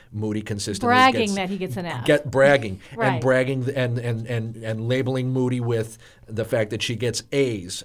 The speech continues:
Speaker 1: as a,
Speaker 2: Mm-hmm.
Speaker 1: uh, former prosecutor and a judge. Moody coming back with the idea, uh, the line that she used last night countless numbers of times was,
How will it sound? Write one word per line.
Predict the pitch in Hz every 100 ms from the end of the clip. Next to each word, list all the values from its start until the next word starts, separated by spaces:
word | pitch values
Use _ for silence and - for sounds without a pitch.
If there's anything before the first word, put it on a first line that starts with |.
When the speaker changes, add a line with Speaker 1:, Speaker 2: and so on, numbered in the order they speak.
| -
Speaker 1:
as | 107 98
a, |
Speaker 2:
Mm-hmm. | 104 101 98
Speaker 1:
uh, | 95
former | 123 113
prosecutor | 104 113 104 - - 107
and | 107
a | 104
judge. | 101 123 104 85 - - - - -
Moody | 113 135 131
coming | 139 123 120
back | 123 135 135
with | 104
the | 113
idea, | 104 104 117 113 95 - - - - -
uh, | 95
the | 98
line | 104 120 127
that | 117
she | 123
used | 117 120 120 117 - -
last | 113 123 -
night | 123 131 107 -
countless | 123 113 107
numbers | 113 104 101
of | 98
times | 117 120 110
was, | 107 101 95